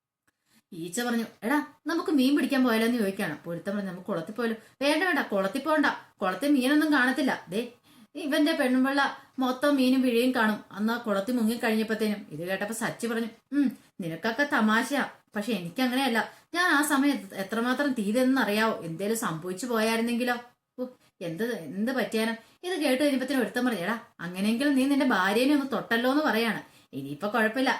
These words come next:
ഇന്ന് നിന്റെ ഫസ്റ്റ് നൈറ്റ് അല്ലേ, എല്ലാം ഓക്കെ ആവെന്ന്" പറയാണ്. "ഒന്ന് മിണ്ടായിരിക്കടാ അവിടുന്ന്, പിന്നെ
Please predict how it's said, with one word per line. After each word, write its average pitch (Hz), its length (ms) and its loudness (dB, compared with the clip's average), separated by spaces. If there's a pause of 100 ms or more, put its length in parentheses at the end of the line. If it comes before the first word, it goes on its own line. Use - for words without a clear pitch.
(280)
ഇന്ന് 302 280 2
നിന്റെ 302 260 4
ഫസ്റ്റ് 247 300 0
നൈറ്റ് 269 240 2
അല്ലേ, 247 220 2 (460)
എല്ലാം 302 280 2
ഓക്കെ 220 260 0
ആവെന്ന്" 233 260 4
പറയാണ്. 202 360 2 (300)
"ഒന്ന് 190 140 -2
മിണ്ടായിരിക്കടാ 190 560 0
അവിടുന്ന്, - 220 -4 (120)
പിന്നെ 330 260 0